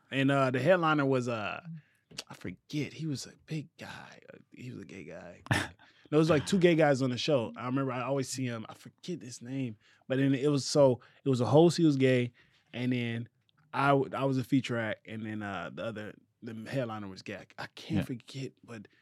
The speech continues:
Speaker 1: yeah, they booked me. So
Speaker 2: Polar opposites.
Speaker 1: polar opposites. So when
Speaker 2: Yeah.
Speaker 1: I was up there,
Speaker 2: Maybe.
Speaker 1: and my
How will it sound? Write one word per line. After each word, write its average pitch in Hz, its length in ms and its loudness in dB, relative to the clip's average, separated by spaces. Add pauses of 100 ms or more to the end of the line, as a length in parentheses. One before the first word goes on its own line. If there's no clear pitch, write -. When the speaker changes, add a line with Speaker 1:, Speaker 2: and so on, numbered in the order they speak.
(100)
Speaker 1:
yeah, 156 180 6
they 143 120 6
booked 151 260 6
me. 139 60 -2
So 139 260 4
Speaker 2:
Polar 120 260 12
opposites. 113 720 6
Speaker 1:
polar 208 160 12
opposites. 151 400 6
So 180 100 10
when 165 120 12
Speaker 2:
Yeah. 196 160 10
Speaker 1:
I - 20 12
was 196 180 10
up 165 160 10
there, 160 300 6 (100)
Speaker 2:
Maybe. 151 340 10
Speaker 1:
and 156 100 4
my - 40 -10